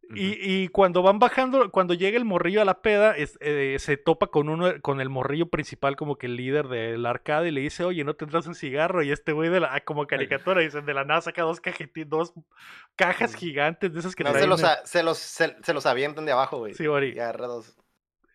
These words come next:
Speaker 1: Pinche
Speaker 3: ¿Mentolados o
Speaker 2: <laughs>
Speaker 3: regulares?
Speaker 1: O regulares, ¿no? Que, "a la verga, este güey trae de todos". Ese morrillo, ¿sabes quién es, güey? ¿Lo identificaste?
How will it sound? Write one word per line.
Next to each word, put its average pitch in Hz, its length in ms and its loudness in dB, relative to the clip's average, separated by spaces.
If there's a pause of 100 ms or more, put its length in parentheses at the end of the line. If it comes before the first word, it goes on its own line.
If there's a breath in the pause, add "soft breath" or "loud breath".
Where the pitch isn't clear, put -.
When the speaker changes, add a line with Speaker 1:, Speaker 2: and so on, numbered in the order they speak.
(120)
Speaker 1:
Pinche 151 180 -6
Speaker 3:
¿Mentolados 190 840 2
o 151 100 2
Speaker 2:
<laughs> 139 60 0
Speaker 3:
regulares? 143 640 2
Speaker 1:
O 131 140 -2
regulares, 147 640 0
¿no? 147 160 0
Que, - 180 -10
"a 131 340 -6
la 123 680 -4
verga, 143 420 0
este 143 300 0
güey 139 240 0
trae 147 240 0
de 143 100 4
todos". - 380 0 (100)
Ese 202 260 -2
morrillo, 180 460 2
¿sabes 139 260 0
quién 139 180 -6
es, 208 100 -4
güey? 165 160 -2
¿Lo 131 120 0
identificaste? 123 680 -6